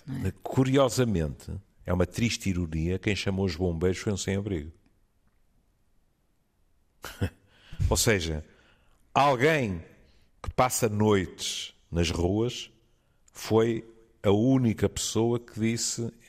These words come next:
Speaker 2: Epá, está aqui alguém a sofrer, ele seguramente não sabia quantas horas eram, et cetera,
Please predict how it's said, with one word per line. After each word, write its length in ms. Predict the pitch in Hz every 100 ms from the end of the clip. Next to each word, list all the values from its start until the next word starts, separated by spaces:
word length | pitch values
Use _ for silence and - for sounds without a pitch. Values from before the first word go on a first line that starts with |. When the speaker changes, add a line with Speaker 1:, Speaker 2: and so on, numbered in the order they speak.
| -
Speaker 2:
Epá, 360 | 110 - 73 73 _ _ _ _ _ _ _ _ _ _
está 260 | - - 110
aqui 600 | 101 - 104 120 139 - _ _ _ _ _ _ _ _ _ _ _ _ -
alguém 340 | 104 101 117
a 40 | 107
sofrer, 640 | - 110 - 104 95 -
ele 200 | 78 - - _ _ _ _ _ _
seguramente 540 | - - 90 82 85 71
não 100 | 76
sabia 340 | - 78 82
quantas 380 | - 78 80 76
horas 260 | 78 76 76
eram, 220 | 73 67
et 100 | 73
cetera, 380 | - 87 -